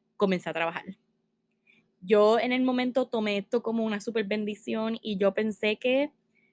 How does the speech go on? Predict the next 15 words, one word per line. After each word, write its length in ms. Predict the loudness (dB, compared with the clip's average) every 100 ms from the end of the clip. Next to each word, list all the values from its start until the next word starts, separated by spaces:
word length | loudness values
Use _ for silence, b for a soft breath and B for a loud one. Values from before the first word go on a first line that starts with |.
| _ _ _ _ _ 2
todo 220 | 4 4
esto 160 | 2
de 60 | 0
manifestación 540 | 0 -2 -4 -4 -4
tenía 400 | -2 -2 0 0
que 120 | -2 -2
ser 140 | -4
cierto, 440 | -2 0 0 0 -4
porque 260 | -4 -6
¿cuáles 220 | 2 4 4
eran 80 |
las 120 | 2 -2
posibilidades 680 | -6 -4 -2 -2 0 -2
de 180 | -2 -2
que 280 | -2 -6